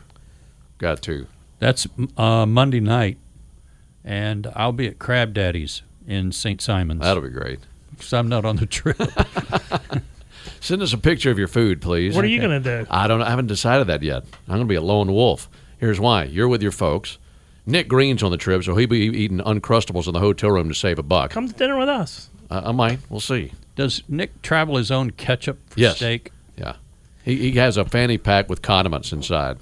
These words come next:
Speaker 3: By the way, have you seen Nick enter our booth every day and what he does as soon as he comes in?
Speaker 2: Well, I can't see him because of the board.
Speaker 3: So every day today when he comes hightailing it through the door, everybody's gotta come in here and congregate.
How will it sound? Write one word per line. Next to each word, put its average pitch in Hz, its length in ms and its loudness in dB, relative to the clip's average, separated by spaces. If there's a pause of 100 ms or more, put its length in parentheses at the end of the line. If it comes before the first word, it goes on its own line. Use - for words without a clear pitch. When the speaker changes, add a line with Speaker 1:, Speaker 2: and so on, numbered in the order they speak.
Speaker 3:
By 226 160 4
the 214 120 0
way, 131 400 -6 (180)
have 165 200 0
you 226 160 -2
seen 226 420 -2
Nick 175 300 0
enter 165 180 0
our 160 200 0
booth 147 360 -2
every 143 220 -2
day 139 240 -2
and 127 160 -2
what 135 160 -2
he 143 100 -4
does 135 340 -2
as 127 100 -6
soon 143 160 0
as 127 100 -4
he 131 100 -4
comes 127 300 -4
in? 127 240 -4 (520)
Speaker 2:
Well, 120 160 -6
I 117 80 -2
can't 120 280 -2
see - 180 -4
him 107 120 0
because 92 320 -6
of 87 80 -6
the 90 60 -4
board. 90 400 -4 (1040)
Speaker 3:
So 180 240 0
every 202 300 0
day 180 260 4
today 185 440 2
when 151 400 2 (220)
he 160 220 -6 (120)
comes 156 260 -4
hightailing 156 500 0
it 135 60 -14
through 165 140 0
the 175 80 -2
door, 160 340 0
everybody's 151 540 -2
gotta 160 220 -2
come 160 240 2
in 165 100 2
here 170 180 4
and 170 100 0
congregate. 127 680 -4